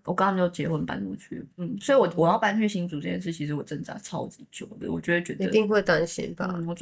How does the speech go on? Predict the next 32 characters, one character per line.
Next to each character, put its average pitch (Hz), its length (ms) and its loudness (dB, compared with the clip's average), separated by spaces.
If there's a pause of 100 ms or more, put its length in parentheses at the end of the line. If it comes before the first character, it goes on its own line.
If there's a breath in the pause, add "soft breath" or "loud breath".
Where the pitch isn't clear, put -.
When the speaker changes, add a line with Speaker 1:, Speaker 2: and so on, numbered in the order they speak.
Speaker 1:
我 185 40 0
超 185 240 0
担 175 220 -2
心 190 160 -6
他， 202 140 -2
因 220 40 6
为 240 40 8
我 226 60 6
每 175 120 4
次 202 140 4
回 170 160 4
家 165 180 4
我 151 80 2
都 165 140 4
有 165 140 0
事 202 200 2
情 160 180 0
可 151 80 0
以 147 60 0
担 - 260 -2
心 208 200 -2
他， 202 160 -2
就 180 100 0
是， 185 200 2 (640 loud breath)
就 185 100 0
是 196 100 -2
比 165 80 0
如 156 80 4
说 160 200 4
冰 170 260 0
箱 165 140 4
的 147 180 0